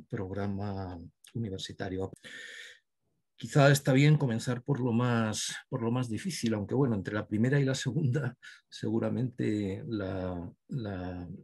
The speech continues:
competición por la dificultad tendría,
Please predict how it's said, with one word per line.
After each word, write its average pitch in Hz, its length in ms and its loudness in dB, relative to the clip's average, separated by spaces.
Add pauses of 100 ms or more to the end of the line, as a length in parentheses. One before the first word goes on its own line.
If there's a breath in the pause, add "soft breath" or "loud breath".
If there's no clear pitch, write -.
competición 104 560 2
por 113 140 -2
la 113 60 0
dificultad 107 560 -6
tendría, 98 760 -4